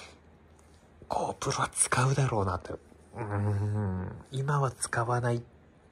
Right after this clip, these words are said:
と思ってるんですけど、も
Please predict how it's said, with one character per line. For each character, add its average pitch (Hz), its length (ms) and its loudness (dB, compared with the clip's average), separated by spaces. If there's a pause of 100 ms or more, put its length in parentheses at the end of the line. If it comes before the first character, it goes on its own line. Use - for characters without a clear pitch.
(120)
と 117 260 -2 (1160)
思 139 160 8
っ 147 40 4
て 127 140 6
る 98 80 4
ん 90 40 0
で - 40 -6
す - 80 -6
け 95 60 -4
ど、 87 260 -4 (300)
も 120 340 -6